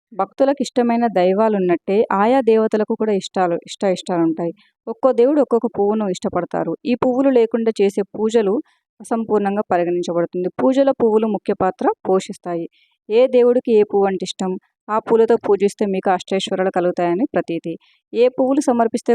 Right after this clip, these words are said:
కోరికలు త్వరగా నెర-, నెరవేరుతాయనే విషయాలు ఇక్కడ తెలుసుకుందాం. ఐశ్వర్యానికి అధిదేవత లక్ష్మీదేవి కలవ పువ్వులోనే కూర్చుని ఉంటుంది. ఆమెకు ఇష్టమైన పువ్వు కూడా కమలమే. లక్ష్మీదేవిని కమలాలు, తెల్లటి సువాసన గల పువ్వులతో పూజిస్తే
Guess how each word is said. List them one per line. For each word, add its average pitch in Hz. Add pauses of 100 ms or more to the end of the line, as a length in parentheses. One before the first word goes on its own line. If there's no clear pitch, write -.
(100)
కోరికలు 214
త్వరగా 196
నెర-, 180 (200)
నెరవేరుతాయనే 185 (120)
విషయాలు 180
ఇక్కడ 190 (100)
తెలుసుకుందాం. 175 (540)
ఐశ్వర్యానికి 269
అధిదేవత 208 (160)
లక్ష్మీదేవి 190 (160)
కలవ 185 (120)
పువ్వులోనే 202
కూర్చుని 180
ఉంటుంది. 170 (140)
ఆమెకు 190
ఇష్టమైన 190 (100)
పువ్వు 185
కూడా 190 (240)
కమలమే. 339 (500)
లక్ష్మీదేవిని 202 (100)
కమలాలు, 196
తెల్లటి 196
సువాసన 185
గల 180 (100)
పువ్వులతో 180 (100)
పూజిస్తే 175